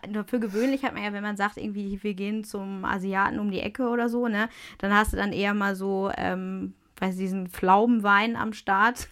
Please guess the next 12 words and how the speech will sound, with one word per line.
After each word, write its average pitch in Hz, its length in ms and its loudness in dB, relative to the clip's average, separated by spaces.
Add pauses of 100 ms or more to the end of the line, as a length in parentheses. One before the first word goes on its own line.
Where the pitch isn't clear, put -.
(180)
<laughs> - 240 -16
die, - 100 -2 (720)
der 190 220 0
irgendwie, 202 360 0
ähm, 190 300 -2
so 190 140 -4
richtig - 460 -6
schön 226 260 2
süß, 214 220 0
pappig, 220 360 -2
lecker 220 340 2
ist. 226 180 0